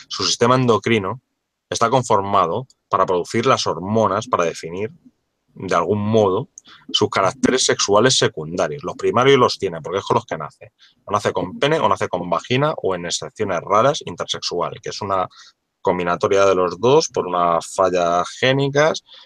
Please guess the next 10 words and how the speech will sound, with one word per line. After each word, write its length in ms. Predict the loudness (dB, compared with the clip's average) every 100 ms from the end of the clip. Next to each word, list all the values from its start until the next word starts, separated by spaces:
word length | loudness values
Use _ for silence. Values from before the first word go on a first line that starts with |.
| _
que 100 | -4
obedecen 440 | 0 2 2 2 0
a 100 | -2
factores 480 | -2 -4 -2 -2 0
ambientales, 680 | -2 -2 -6 -2 0 2 2
etcétera, 220 | -2 -6 -8 -10
etcétera, 400 | -12 -16 -18 -20
etcétera. 360 | -20 -20 -20 -20 -20 -20 _
Vale. 380 | 0 0 0 -4 _ _ _ _ 0
Bueno. 340 | 0 0 -4